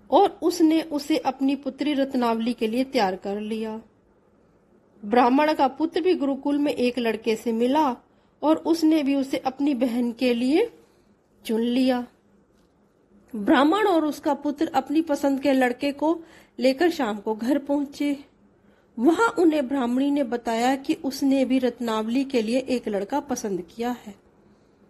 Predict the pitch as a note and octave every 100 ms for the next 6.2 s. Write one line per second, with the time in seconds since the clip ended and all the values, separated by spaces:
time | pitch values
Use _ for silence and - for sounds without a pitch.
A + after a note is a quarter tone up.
0 | _ _ _ _ - F4+ F#4+ D#4+ - B3+
1 | A3+ G#3+ A#3+ C4 E4+ D#4 B3 G#3+ G#3+ G#3
2 | A#3 B3+ E4 E4 B3+ B3 A#3 A3 B3 A3+
3 | G#3 G3+ C4+ B3 G3 F#3 G3 - - A#3+
4 | B3 - _ _ _ _ _ _ _ _
5 | _ _ _ - C4+ G#4 C#4 C#4 A3+ A#3+
6 | C#4